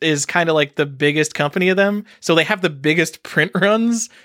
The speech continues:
So in their own business model, like, by printing more stuff, they are kind of contrary to their own message, because, like,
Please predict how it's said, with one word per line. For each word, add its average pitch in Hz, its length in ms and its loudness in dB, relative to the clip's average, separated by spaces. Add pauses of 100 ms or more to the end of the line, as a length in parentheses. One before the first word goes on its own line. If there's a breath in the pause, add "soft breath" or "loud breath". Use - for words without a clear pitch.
(160 soft breath)
So 160 320 2
in 202 200 0
their 214 180 4
own 196 280 4
business 180 380 2
model, 214 440 2
like, 147 240 2
by 151 140 2
printing 196 460 0
more 160 260 2
stuff, 175 420 0
they 147 200 2
are 131 380 2 (460)
kind 151 180 -2
of 135 220 -4 (280)
contrary 170 520 2
to 160 120 2
their 147 160 2
own 151 200 2
message, 156 460 2
because, 147 260 0
like, 143 220 -2